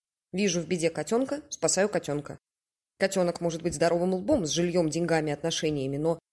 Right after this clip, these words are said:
мяукает же. Подстройки тоже проще на себя перехватить, только понезаметнее. Эмма-линейка может сказать, что ты дурак, по доброте душевной, ну, любя. Реактивная — помочь и нахамить.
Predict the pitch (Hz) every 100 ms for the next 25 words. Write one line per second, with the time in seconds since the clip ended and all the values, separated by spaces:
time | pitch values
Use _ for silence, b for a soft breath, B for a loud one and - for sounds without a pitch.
0 | - 214 233 262 - 165 156 - 127 -
1 | _ _ _ _ _ _ _ _ _ 208
2 | 208 - 262 277 214 220 196 190 190 185
3 | 180 180 185 180 170 165 160 160 165 160
4 | - - 175 170 170 175 165 170 160 156
5 | 143 - _ _ _ _ _ _ _ _
6 | 226 285 240 208 180 165 175 190 214 -
7 | 190 202 - 196 - 165 165 147 - -
8 | - 208 196 202 202 190 185 185 185 180
9 | _ _ - 254 170 196 165 139 _ _
10 | _ _ 185 190 185 - 254 190 151 165
11 | 175 208 - 156 151 143 156 -